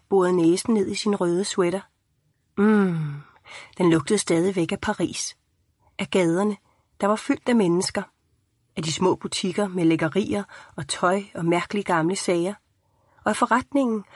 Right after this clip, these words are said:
hvor de pakkede små chokolader og glaserede kastanjer ind, som om de var fine smykker. Og af lejligheden. Victoria åbnede øjnene igen. Mon far var kommet hjem fra arbejde nu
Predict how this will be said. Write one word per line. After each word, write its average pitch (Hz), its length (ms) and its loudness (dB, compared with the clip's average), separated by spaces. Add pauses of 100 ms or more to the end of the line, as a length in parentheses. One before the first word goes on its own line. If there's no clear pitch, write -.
(140)
hvor 208 100 0
de 214 120 -2
pakkede 208 340 -2
små 240 260 0
chokolader 208 720 0
og 196 120 -2
glaserede 196 440 -2
kastanjer 185 540 -2
ind, 190 160 0 (460)
som - 180 0
om 185 140 2
de 202 160 -8
var 214 60 -2
fine 185 340 -4
smykker. 175 380 -2 (920)
Og 190 120 -4
af 185 60 4
lejligheden. 175 680 0 (840)
Victoria 160 360 0
åbnede 165 320 0
øjnene 165 300 2
igen. 165 280 -2 (1040)
Mon 175 200 0
far 180 220 4
var 240 80 -2
kommet 220 240 2
hjem 202 160 0
fra 233 120 0
arbejde 214 440 2
nu 220 200 2